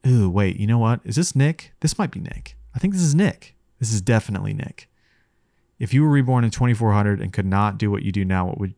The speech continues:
you want to do?" I believe that's Nick, right? Nick, if you're listening, just let me know if you, if you made it this far. 'Cause I can't think of anybody else who put one in there recently. Because he's one of the few people that's been in the studio. So that has to be it, right?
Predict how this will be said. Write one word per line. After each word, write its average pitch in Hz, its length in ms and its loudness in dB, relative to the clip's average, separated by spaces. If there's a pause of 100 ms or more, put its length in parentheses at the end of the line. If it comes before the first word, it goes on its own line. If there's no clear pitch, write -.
(220)
you 104 100 -4
want 92 220 -4
to - 80 -18
do?" - 180 -10
I - 60 -10
believe 113 180 0
that's 101 220 -4
Nick, - 220 -14
right? 156 220 0 (680)
Nick, 135 180 4
if 95 80 -8
you're 107 80 0
listening, 107 300 0
just 95 140 -4
let 98 100 0
me 90 60 -2
know 90 260 -4 (880)
if - 160 -4
you, 104 220 -2
if 107 120 0
you 104 60 -2
made 110 200 2
it 95 60 2
this 90 140 -2
far. - 320 -8 (640)
'Cause 113 100 0
I 113 60 4
can't 143 260 2
think 135 160 2
of 117 60 2
anybody 110 260 2
else 101 160 0
who 110 80 -4
put 104 140 -4
one 98 140 0
in 90 100 -2
there 87 120 -2
recently. 90 460 -6 (1500)
Because 104 220 0
he's 98 160 0
one 98 100 2
of 95 60 2
the 92 60 2
few 98 160 -2
people 98 240 0
that's 95 100 -4
been 120 100 0
in 123 60 0
the 131 80 2
studio. 180 320 0
So - 160 -4
that 175 160 0
has 156 180 -2
to 143 80 -4
be 196 140 -2
it, - 180 -6
right? 160 260 -2